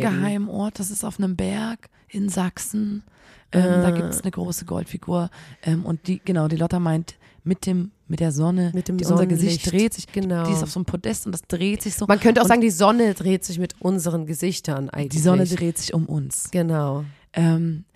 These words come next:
Speaker 2: das nur ganz kurz zur Einleitung und deswegen gibt es jetzt schon hundertneunundvierzig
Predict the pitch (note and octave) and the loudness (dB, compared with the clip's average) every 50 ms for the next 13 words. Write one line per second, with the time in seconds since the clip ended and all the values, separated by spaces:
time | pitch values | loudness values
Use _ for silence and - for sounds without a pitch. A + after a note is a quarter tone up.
0 | _ - - A3 F#3+ F3+ F#3+ G3 A#3 - - G#3 A3 A3 G#3 F3 F3 G3 A#3 - | _ -4 -4 -2 0 4 2 2 2 0 -4 -6 -6 -6 -4 -4 -4 -4 -4 -6
1 | - - F#3 F#3+ F#3+ - - - - - - - E3 F3 G#3 G#3+ G#3 F#3+ E3 E3+ | -6 -4 -2 -2 -2 -4 -6 -8 -6 -6 -4 -2 2 2 2 4 4 2 2 0
2 | - E3+ E3+ E3 E3 F3 - - F#3 E3+ E3 D#3+ - - - - D#3+ - - - | -2 -4 -6 -6 -6 -8 -8 -8 -8 -6 -6 -8 -8 -8 -10 -8 -8 -8 -8 -10
3 | D#3 C3+ C3+ F3+ F#3+ F#3 E3 - E3 E3 D#3+ D#3 - - F3 - - - E3 - | -10 -10 -8 -6 -6 -6 -4 -4 -4 -4 -4 -6 -6 -6 -8 -6 -4 -6 -6 -6